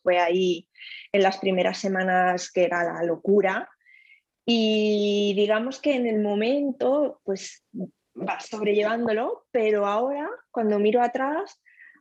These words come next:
pues ese capítulo sí que me hizo reflexionar sobre lo que había estado intentando tapar durante tanto tiempo y que, que al final...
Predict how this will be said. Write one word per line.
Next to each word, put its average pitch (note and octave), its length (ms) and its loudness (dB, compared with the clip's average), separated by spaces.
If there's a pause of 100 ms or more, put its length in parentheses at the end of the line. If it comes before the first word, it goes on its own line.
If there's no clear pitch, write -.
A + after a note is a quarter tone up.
(200)
pues G#3+ 400 4
ese B3+ 140 0
capítulo B3+ 400 0
sí B3 140 -8
que A3+ 120 -2
me G#3+ 140 0
hizo G#3+ 540 0
reflexionar G3 680 -4
sobre F3+ 800 2 (680)
lo G3 160 4
que F#3+ 60 4
había F#3 140 4
estado G#3 220 -2
intentando G#3 400 0
tapar G#3 300 -2
durante G#3 280 0
tanto G#3 300 -4
tiempo G#3+ 580 2
y G#3+ 140 0
que, E3 840 -4
que G#3 80 -2
al F#3+ 120 0
final... F#3 680 0